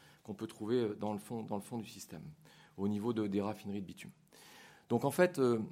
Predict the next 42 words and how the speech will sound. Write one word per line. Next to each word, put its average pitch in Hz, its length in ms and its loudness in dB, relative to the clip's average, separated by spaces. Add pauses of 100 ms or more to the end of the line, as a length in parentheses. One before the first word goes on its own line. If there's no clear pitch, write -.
(120)
nous, 131 240 4
notre, 127 320 4
le, 104 260 4
le 107 140 0
pari, 120 260 2
bah, 120 120 2
ça 117 140 -2
a - 20 2
été, 113 280 0
euh, 98 120 0
d'utiliser 110 500 -4
donc 104 200 -2
cette, - 260 -6
euh, 90 200 -6
ce - 180 -10
coproduit. 117 540 -8 (1040)
Il 107 40 -2
y 107 40 2
avait 104 100 2
un 120 100 6
double 143 180 2
intérêt 135 280 4
au 135 80 4
niveau 120 200 0
du 117 80 -4
carbone, 127 380 2
c'est 104 180 -6
son 107 220 -6
origine 117 300 -2
végétale, 135 500 -2
donc 101 220 -12
il 95 80 -6
est 95 100 -8
créditeur 123 500 -2
de 110 60 -4
carbone 104 440 -6 (100)
du 98 120 -10
fait 110 180 -6
de 101 120 -6
son 104 180 -4
origine 101 320 -2
végétale. 113 480 -2